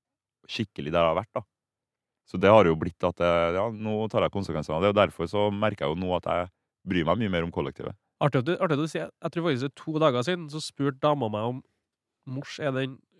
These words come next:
Speaker 2: kompisen eller tidligere lagkameraten som har spilt i, <laughs> spilt i flest klubber.
Speaker 1: <laughs> Og det kan du si, yes!
Speaker 2: Ja, <laughs> jeg tror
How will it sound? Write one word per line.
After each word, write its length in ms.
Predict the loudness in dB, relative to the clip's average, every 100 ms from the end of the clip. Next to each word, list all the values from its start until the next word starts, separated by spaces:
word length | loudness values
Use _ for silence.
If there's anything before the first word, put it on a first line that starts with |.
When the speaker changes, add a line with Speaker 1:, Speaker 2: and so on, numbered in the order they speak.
| _
Speaker 2:
kompisen 460 | -12 -10 -8 -10 -8
eller 140 | -6 -6
tidligere 260 | -4 -2 0
lagkameraten 500 | 0 0 -4 -6 -12
som 120 | -14
har 80 | -8
spilt 200 | -8 -8
i, 60 | -10 -10
<laughs> 120 | -6
spilt 180 | -4 0
i 60 |
flest 180 | 0 6
klubber. 280 | 8 10 10 8 8 10 12 12 12 12
Speaker 1:
<laughs> 760 | 10 8 6 6 4 6 4 8
Og 120 | 8
det 80 | 10
kan 140 | 8 4
du 60 | 4
si, 140 | 2 0 -2
yes! 240 | 6 8
Speaker 2:
Ja, 140 | 10 10 12 12
<laughs> 260 | 10 8 4
jeg 80 | 2
tror 240 | 8 8